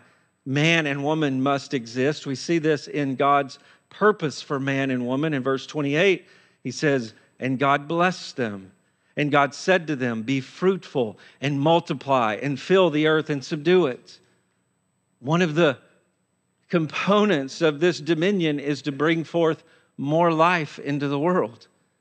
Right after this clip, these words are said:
That's why you have to have man and woman. Gender is necessary for that. This is a part of God's dominion for man, is that there would be life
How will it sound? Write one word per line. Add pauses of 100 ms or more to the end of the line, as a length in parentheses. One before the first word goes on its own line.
(280)
That's
why
you
have
to
have
man
and (220)
woman. (240)
Gender
is
necessary (240)
for
that. (140)
This
is
a
part
of (140)
God's
dominion
for
man, (200)
is
that
there
would
be
life